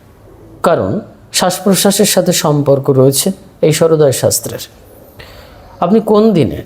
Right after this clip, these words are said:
কোন তিথিতে, কোন নক্ষত্রে, কোন বারে সঠিকভাবে যাত্রা করবেন, সঠিকভাবে যাত্রা করতে পারলে কার্যসিদ্ধি হয়। আবার এমনও আছে যারা এমন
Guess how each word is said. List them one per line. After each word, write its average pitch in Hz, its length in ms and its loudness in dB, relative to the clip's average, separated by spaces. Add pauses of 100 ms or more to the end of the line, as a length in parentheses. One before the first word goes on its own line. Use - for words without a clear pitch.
(120)
কোন 196 220 2
তিথিতে, 196 440 2
কোন 185 300 0
নক্ষত্রে, 170 500 -2 (140)
কোন 180 180 2 (120)
বারে 127 320 2 (1200)
সঠিকভাবে 185 540 0
যাত্রা 135 320 0
করবেন, 95 360 -2 (1120)
সঠিকভাবে 220 520 0
যাত্রা 180 340 2
করতে 202 260 0
পারলে 147 320 2 (760)
কার্যসিদ্ধি 151 580 0
হয়। - 240 -4 (840)
আবার 190 180 2
এমনও 220 360 2
আছে 160 300 0 (760)
যারা 135 320 4 (640)
এমন 214 300 2